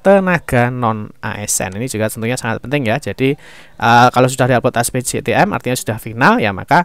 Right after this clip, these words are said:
eh, bahwa, eh, di instansi itu ya, untuk tenaga honorernya ada berapa, ada sekian, nanti, eh, mungkin bisa digunakan untuk kebijakan ya. Terus yang terakhir teman-teman, ini untuk informasi tambahan ya, untuk informasi yang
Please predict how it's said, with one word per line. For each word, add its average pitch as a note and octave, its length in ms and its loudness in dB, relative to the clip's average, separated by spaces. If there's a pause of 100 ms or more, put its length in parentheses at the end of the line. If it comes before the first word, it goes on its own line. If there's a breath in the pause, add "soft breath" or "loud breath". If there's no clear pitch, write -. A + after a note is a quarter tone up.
(360 loud breath)
eh, G#2+ 160 -2
bahwa, C3 400 4
eh, G#2+ 320 -2
di D3 160 0
instansi C#3 480 0
itu G#2 160 0
ya, G#2+ 160 0
untuk C3 160 -4
tenaga A2+ 320 -4
honorernya A2 480 -2
ada G#2+ 320 -4
berapa, G#2 540 -8 (340)
ada - 240 -12
sekian, A2 400 -4
nanti, A#2+ 240 -2
eh, G#2+ 240 -6
mungkin B2 400 -6
bisa A#2 160 -6
digunakan G#2+ 480 -8
untuk G#2+ 480 -8
kebijakan - 640 -12 (480 loud breath)
ya. D3+ 200 2 (320 loud breath)
Terus A#3 360 8
yang A3 240 8
terakhir A3+ 400 6
teman-teman, G#3+ 400 4
ini G#3+ 160 2
untuk G3+ 160 6
informasi G3 400 4
tambahan F3+ 320 6
ya, D3 160 4
untuk D3 300 0
informasi C#3+ 680 0
yang C3 400 2